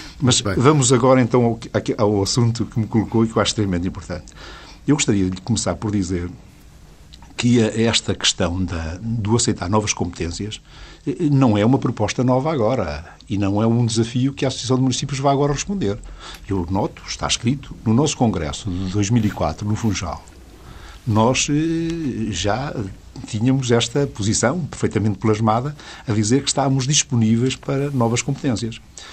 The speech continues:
Speaker 1: E novas competências exatamente na área, eh, nas áreas que agora foram divulgadas. E porquê?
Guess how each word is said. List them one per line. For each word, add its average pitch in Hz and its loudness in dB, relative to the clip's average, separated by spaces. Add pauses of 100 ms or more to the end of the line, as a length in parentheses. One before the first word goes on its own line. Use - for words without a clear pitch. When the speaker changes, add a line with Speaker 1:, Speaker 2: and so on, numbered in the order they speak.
(140)
Speaker 1:
E 180 2
novas 190 2
competências 139 2
exatamente 143 2
na 139 2
área, 143 2 (400)
eh, 143 -6
nas 107 2
áreas 117 4
que - -2
agora 131 2
foram 131 2
divulgadas. 123 -2 (240)
E 190 2
porquê? 165 -4